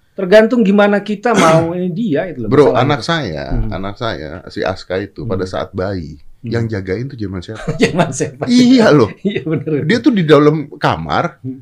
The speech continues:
Speaker 2: eh, ngeliatin gitu, ngeliatin, dan dia bisa diem kan?
Speaker 1: Hmm.
Speaker 2: Si German Shepherd
Speaker 1: Hmm.
Speaker 2: tuh kan bisa
Speaker 1: Iya,
Speaker 2: diem
Speaker 1: iya,
Speaker 2: gitu,
Speaker 1: diem.
Speaker 2: diem gitu.
Speaker 1: Hmm.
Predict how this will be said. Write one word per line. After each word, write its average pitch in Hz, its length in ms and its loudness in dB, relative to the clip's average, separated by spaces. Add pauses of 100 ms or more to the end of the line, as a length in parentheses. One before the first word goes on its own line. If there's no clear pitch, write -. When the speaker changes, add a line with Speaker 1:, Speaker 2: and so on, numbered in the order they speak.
(160)
Speaker 2:
eh, 123 920 -4 (100)
ngeliatin 113 560 -2
gitu, 123 240 -4
ngeliatin, 104 420 -6 (120)
dan 135 140 2
dia 226 120 2
bisa 247 160 2
diem 202 240 6
kan? 104 240 0
Speaker 1:
Hmm. 127 280 -4
Speaker 2:
Si 110 120 -8
German 156 220 2
Shepherd 131 200 -4
Speaker 1:
Hmm. - 80 -6
Speaker 2:
tuh - 20 -2
kan 240 100 2
bisa 147 180 4
Speaker 1:
Iya, 147 80 4
Speaker 2:
diem 175 160 4
Speaker 1:
iya, 120 120 0
Speaker 2:
gitu, 110 120 -4
Speaker 1:
diem. 131 120 0
Speaker 2:
diem 107 140 -2 (100)
gitu. 92 160 -8
Speaker 1:
Hmm. 104 220 -12